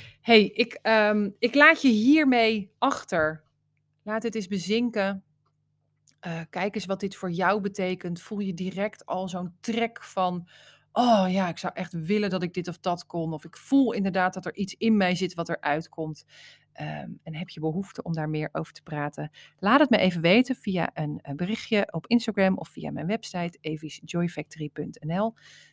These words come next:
Ehm, en, eh, vraag even een gesprekje bij me aan. Eh, ik heb daar nog niet heel professioneel een tapje voor. Misschien wel als je deze aflevering over een paar maanden luistert. Maar, eh, je kan daar in ieder geval mijn e-mail en, en andere gegevens vinden op Instagram, een bericht sturen.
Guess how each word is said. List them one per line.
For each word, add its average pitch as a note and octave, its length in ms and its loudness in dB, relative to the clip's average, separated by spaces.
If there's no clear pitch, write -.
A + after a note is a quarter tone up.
Ehm, E3+ 360 -4
en, B3 440 6
eh, G3 120 2
vraag A3+ 280 2
even G#3 220 4
een F#3+ 60 8
gesprekje F#3 560 0
bij D#3 180 4
me D3+ 100 2
aan. D3 340 -2
Eh, C3+ 160 -10
ik - 120 -16
heb F#3+ 120 -2
daar F3 100 2
nog D#3 120 4
niet G#3 200 8
heel F#3+ 180 6
professioneel E3+ 500 2
een - 80 0
tapje - 280 4
voor. F3 240 2
Misschien F3+ 320 2
wel G#3+ 240 12
als A#3 80 12
je B3 80 10
deze A#3+ 240 12
aflevering A3 480 12
over G3+ 160 10
een F#3+ 80 6
paar E3+ 140 6
maanden E3+ 280 2
luistert. D3+ 400 -4
Maar, D#3 420 -8
eh, D3+ 180 -16
je E3+ 80 -12
kan E3+ 180 -6
daar E3+ 120 -4
in - 60 -8
ieder F#3+ 140 -2
geval F3 140 -4
mijn G3+ 140 -2
e-mail D#3+ 540 -2
en, C#3 280 -16
en C3+ 160 -20
andere E3+ 260 -4
gegevens D#3 320 -4
vinden C#3+ 220 -2
op - 60 -18
Instagram, D#3 360 -6
een D#3 60 -6
bericht D#3+ 240 -6
sturen. D#3 440 -6